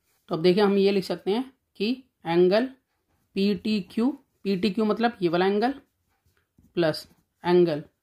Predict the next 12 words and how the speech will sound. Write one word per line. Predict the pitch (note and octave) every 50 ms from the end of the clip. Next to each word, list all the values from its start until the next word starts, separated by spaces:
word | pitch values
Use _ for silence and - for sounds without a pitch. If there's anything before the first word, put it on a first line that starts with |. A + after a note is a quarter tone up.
| _ _ _ _ - -
टीपीक्यू | F3+ F3+ F3 - G#3 G#3 F#3+ - A#3+ B3+ C4+ C4+ - _ _ _ _ _ _ _ _ _ _ _ _ _ _ _ _ _ _ -
यानी | D#3+ D#3 D#3+ D#3+
कि | E3 E3+
ये | E3 E3
वाला | E3 F3 F#3+ G3+
एंगल | G3 G#3 G#3 A#3 C4 C4 - _ _ _ _ _ _ _ _ _ _ -
प्लस | F#3 F#3+ A3+ A#3+ - - - _ _ _ _ _ _ _ -
एंगल | E3 E3+ E3+ F3 F3 G3+ A#3+ C#4+ C#4 - _ _ _ _ _ _ _ _ _ _ _ _ _ _ _ _ -
टीक्यूपी, | A3 G#3+ G3 - - F#3+ F3 D#3+ - D3+
ये | C#3 D3 - _ _ _ _ _ _ _ _ _ _ - -
तीनों | - G3 F#3 F#3+ G#3
मिलाकर | G#3+ G#3 G3+ F#3 F3+ A3+ A#3+ C#4